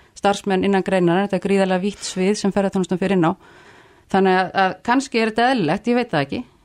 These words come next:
En allavega það sem að stendur upp úr hjá mér er það að okkur vantar nánari upplýsingar um þessi brot og, eða, eða meintu brot og kannski líka hversu mörg, eh,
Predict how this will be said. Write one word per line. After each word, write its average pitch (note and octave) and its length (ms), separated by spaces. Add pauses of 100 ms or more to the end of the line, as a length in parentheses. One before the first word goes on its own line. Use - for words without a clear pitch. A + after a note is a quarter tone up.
(200)
En F#3+ 320
allavega G#3 400
það A3+ 80
sem A3 160
að G#3+ 140
stendur A3+ 340
upp A#3 160
úr G#3+ 80
hjá G3+ 80
mér B3 320
er A3 140
það A3+ 160
að G#3+ 160
okkur A3 180
vantar A3+ 380 (320)
nánari A3+ 400
upplýsingar A3 420
um B3+ 80
þessi G#3 320
brot - 320
og, - 80
eða, G3 240
eða G#3 160
meintu C4 340
brot G#3 460 (520)
og G3+ 120
kannski G#3+ 240
líka A#3+ 280
hversu A3+ 360
mörg, A3 400
eh, - 220